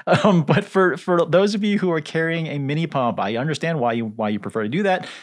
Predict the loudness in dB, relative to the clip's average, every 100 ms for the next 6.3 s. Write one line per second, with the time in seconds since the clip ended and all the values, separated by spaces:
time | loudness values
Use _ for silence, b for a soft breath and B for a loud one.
0 | B B -2 0 0 2 2 4 2 0
1 | -2 -2 0 2 2 2 2 0 0 0
2 | 0 -2 -2 -2 -2 0 0 -2 -2 -4
3 | -4 0 -2 0 -2 -2 -4 -4 B B
4 | B -2 0 2 2 2 0 0 -2 0
5 | 0 2 2 4 4 2 0 -2 -2 -4
6 | -4 -4 -6